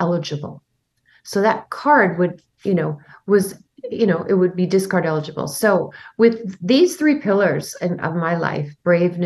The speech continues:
bravery, integrity, and kindness, it makes other people and events and activities and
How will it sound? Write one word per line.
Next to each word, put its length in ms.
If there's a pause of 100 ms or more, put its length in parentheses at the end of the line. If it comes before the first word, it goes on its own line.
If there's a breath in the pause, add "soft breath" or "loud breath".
(220)
bravery, 560
integrity, 760
and 320
kindness, 960 (840 soft breath)
it 200
makes 560 (280)
other 260 (140)
people 480
and 520 (500)
events 540
and 120
activities 880
and 720